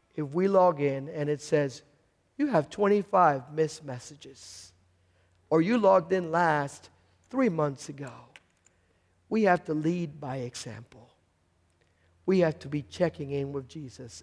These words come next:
every single day, that we might be able to share that Jesus, Jesus is the answer to everything in life. Let us pray.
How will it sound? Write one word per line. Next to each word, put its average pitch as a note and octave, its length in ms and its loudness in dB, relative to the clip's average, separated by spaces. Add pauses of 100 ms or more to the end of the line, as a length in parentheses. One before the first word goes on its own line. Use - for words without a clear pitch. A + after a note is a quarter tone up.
(160)
every C#3+ 320 -6
single A#2 420 -14
day, C#3 380 -20 (1300)
that D3 220 0
we F3 140 2
might D#3 280 0
be D#3 200 0
able D3 180 0
to - 80 -12
share A#2+ 540 -10 (480)
that C3+ 180 -4
Jesus, E3 840 -6 (720)
Jesus C3+ 400 -6
is B2+ 160 -10
the D3+ 180 -16
answer - 340 -20 (920)
to - 200 -12
everything C3+ 520 -8
in A2 160 -16
life. A2+ 260 -20 (1000)
Let B2 160 -12
us G2 180 -20
pray. - 240 -20